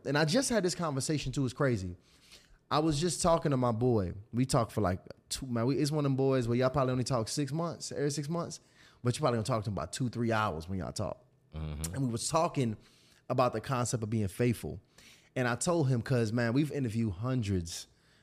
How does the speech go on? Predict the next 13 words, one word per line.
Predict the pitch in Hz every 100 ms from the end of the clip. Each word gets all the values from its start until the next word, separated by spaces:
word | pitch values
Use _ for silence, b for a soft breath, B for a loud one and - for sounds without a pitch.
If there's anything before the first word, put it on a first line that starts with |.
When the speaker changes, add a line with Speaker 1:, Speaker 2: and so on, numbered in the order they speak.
| -
Speaker 1:
of | 113
people | 135 117 107
at | 95
this | 101
point. | - 104 90
And | 113 117 110 b b b _ 170
of | 208 165
the | 127
brothers | 139 160 143 113
that | 120
I | 110
spoke | 110 - 117 -
to | 123